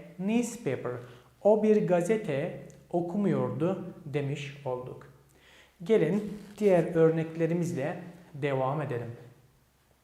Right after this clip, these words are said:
Onlar dün İngilizce çalışmıyorlardı. Kim? Onlar. O halde ne diyeceğiz? They. They ile beraber kullandığım yardımcı fiil tabii ki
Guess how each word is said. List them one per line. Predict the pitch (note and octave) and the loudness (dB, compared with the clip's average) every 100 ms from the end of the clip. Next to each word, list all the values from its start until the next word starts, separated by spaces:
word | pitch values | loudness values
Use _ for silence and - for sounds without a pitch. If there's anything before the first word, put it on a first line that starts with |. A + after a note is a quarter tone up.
| _ _ - - - - _ | _ _ -20 -20 -20 -20 _
Onlar | G3 B3+ C#4+ G#3+ F3+ F#3+ - E3 D3+ | 8 10 10 8 8 4 -4 -6 0
dün | G#3 A3+ A#3 G3 | 4 2 2 0
İngilizce | G3+ G3+ G#3 A#3+ C4 C#3 D3+ F#3 - - - | 2 2 4 4 2 4 2 2 -6 -14 -16
çalışmıyorlardı. | - G3 A3+ - - D3+ C3 B2 B2 A#2+ A#2+ B2+ - - - - | -2 2 2 0 -4 -2 -2 -2 -2 -2 -4 -10 -14 -20 -20 -4
Kim? | A3+ G#3+ A#3+ - - | 0 0 0 -6 6
Onlar. | F3 F3 D#3+ C3+ D#3+ F#3 - E3+ | 8 10 8 6 4 2 -6 0
O | D#3 | 2
halde | D#3 D#3+ | 4 4
ne | E3+ | 4
diyeceğiz? | D#3 C3+ C#3 F#3 G#3 - - - - - _ _ _ C#3+ C3+ C3 | 2 0 2 2 2 -4 -10 -16 -20 -20 _ _ _ -14 -10 -4
They. | C#3+ C#3 C3+ C3+ C#3+ E3+ G#3 - - - - - - _ _ - _ _ - | -2 0 0 0 2 4 4 2 -2 -6 -12 -20 -20 _ _ -20 _ _ 6
They | G#3 | 8
ile | G#3+ G3+ | 10 8
beraber | G3+ G3+ G3 | 10 8 6
kullandığım | G3 F#3 F#3+ F#3+ F#3+ | 4 4 6 4 6
yardımcı | F#3 F#3 F#3 | 6 4 0
fiil | - F#3 F#3+ G#3+ - - - | 2 6 6 4 0 -6 -2
tabii | F3 E3 | 2 2
ki | - E3+ E3+ | 2 6 6